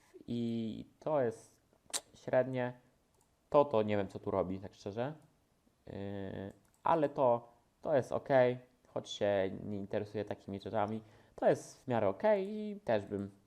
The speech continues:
yy, docenił to i zasłużone. Moim zdaniem zasłużone. I ostatnia. Domek Olusi jest top jeden w domkach.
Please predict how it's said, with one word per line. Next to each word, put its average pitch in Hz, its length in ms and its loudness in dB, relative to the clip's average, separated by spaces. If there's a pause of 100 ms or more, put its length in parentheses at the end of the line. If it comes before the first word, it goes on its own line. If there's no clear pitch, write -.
(120)
yy, 104 280 2 (760)
docenił 101 460 -4
to 170 180 0
i 120 400 -6 (280)
zasłużone. 95 520 -4 (120)
Moim 110 160 -2
zdaniem 98 200 -4
zasłużone. 120 500 -4 (500)
I - 100 -2
ostatnia. 123 560 2 (800)
Domek 135 460 2
Olusi 101 400 -2
jest - 240 -8
top 135 180 -2
jeden 110 260 0
w 107 80 -14
domkach. 95 500 0